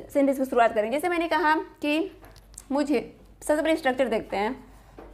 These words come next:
सिंपल का स्ट्रक्चर है, it takes,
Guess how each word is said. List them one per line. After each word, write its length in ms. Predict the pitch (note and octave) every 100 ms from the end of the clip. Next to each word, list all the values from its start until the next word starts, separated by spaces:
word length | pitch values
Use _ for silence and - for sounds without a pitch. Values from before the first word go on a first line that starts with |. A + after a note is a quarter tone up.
| - - - - - - - - - - -
सिंपल 280 | C4+ D#4+
का 120 | E4 D4+
स्ट्रक्चर 420 | C#4 B3 G#3 G3
है, 260 | G3+ D#4 D#4+ - - - - - - - - - - - _ - - - - - - - - - _ - - - _ _ - - - - - - _ - _ _ _ - - - - - - - - - D#4
it 200 | F#4 F#4
takes, 460 | E4+ D4 D4 D4